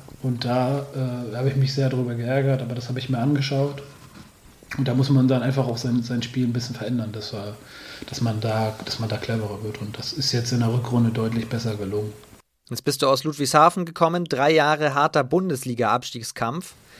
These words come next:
Speaker 1: Ja.
Speaker 2: mit teilweise nervenzehrendem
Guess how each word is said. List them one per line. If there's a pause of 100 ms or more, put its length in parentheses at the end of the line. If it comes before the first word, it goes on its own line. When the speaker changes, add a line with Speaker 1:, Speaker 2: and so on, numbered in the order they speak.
(100)
Speaker 1:
Ja.
Speaker 2:
mit
teilweise
nervenzehrendem